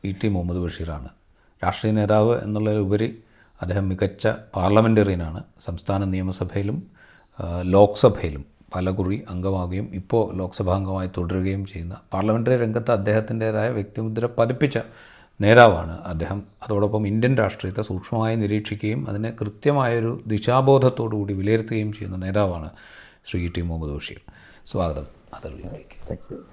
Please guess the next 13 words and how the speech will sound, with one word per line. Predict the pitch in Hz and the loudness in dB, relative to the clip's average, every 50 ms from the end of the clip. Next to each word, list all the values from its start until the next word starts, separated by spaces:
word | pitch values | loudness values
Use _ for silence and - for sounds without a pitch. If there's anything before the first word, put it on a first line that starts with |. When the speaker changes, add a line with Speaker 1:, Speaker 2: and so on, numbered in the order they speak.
| - - - - | -20 -14 -8 -6
Speaker 2:
Welcome. | 101 98 - - - - - - - - - _ _ _ _ - - - - _ - - - - - _ - - - - - 165 | -6 -6 -6 -10 -16 -18 -18 -20 -20 -20 -20 _ _ _ _ -20 -20 -20 -20 _ -20 -20 -20 -20 -20 _ -20 -20 -18 -4 2 6
Speaker 1:
നമ്മൾ | 165 170 170 156 | 8 10 10 10
സംസാരിച്ച് | 139 147 131 123 143 139 143 160 | 10 8 8 8 8 8 10 10
തുടങ്ങുമ്പോൾ | 156 139 135 131 131 117 95 92 92 - - _ _ _ _ _ _ - | 8 8 8 6 4 2 0 -2 -2 -6 -12 _ _ _ _ _ _ -4
ഇന്ത്യൻ | 113 110 120 120 | -2 0 2 4
രാഷ്ട്രീയം | 123 120 113 - - 120 117 123 123 127 - - | 6 4 4 4 2 2 2 2 2 -2 -2 -2
വേറൊരു | 110 110 110 117 117 120 117 117 117 - - - - 101 | 0 2 4 4 4 4 2 0 -2 -10 -18 -12 -6 -4
നിർണായകമായ | 104 104 110 113 117 123 127 131 127 127 123 120 120 117 | -4 -2 0 2 4 4 4 4 4 2 0 -2 -2 -4
സന്ധിയിൽ | - 104 98 98 - 107 101 98 | -4 -6 -6 -4 -2 -2 -2 -2
നിൽക്കുകയാണ്. | 95 90 92 - - 87 73 - - - - - | -4 -6 -8 -8 -10 -10 -10 -10 -12 -16 -14 -10
ഒരു | 98 92 98 104 - - _ - | -8 -8 -8 -10 -12 -16 _ -12
ലോക്സഭാ | 92 95 90 92 - 107 110 110 | -10 -10 -8 -4 -2 0 0 2
തെരഞ്ഞെടുപ്പ് | 110 117 107 104 107 104 101 - - | 2 2 2 2 2 0 0 0 0